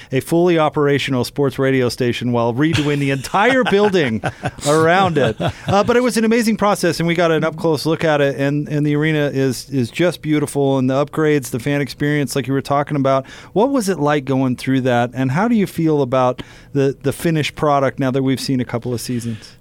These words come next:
Speaker 2: Well, first of all, to your comment about keeping the radio station on air, you know, uh, the job that you guys do, we c-, we couldn't afford to shut you guys down. So <laughs> it, it was easy to work around you through that process. But,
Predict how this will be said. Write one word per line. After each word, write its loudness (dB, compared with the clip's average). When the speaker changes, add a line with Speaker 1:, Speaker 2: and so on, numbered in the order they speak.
Speaker 2:
Well, 4
first 0
of 0
all, 2
to 0
your 2
comment 0
about -2
keeping -2
the 2
radio 2
station -2
on 0
air, 2
you 2
know, 2
uh, 2
the -4
job 0
that -2
you 2
guys 0
do, 0
we 2
c-, -4
we 0
couldn't 0
afford 0
to -2
shut -2
you 2
guys 0
down. 0
So 0
<laughs> -10
it, 0
it 2
was 2
easy 2
to 0
work 0
around 0
you 2
through 0
that 0
process. -2
But, -4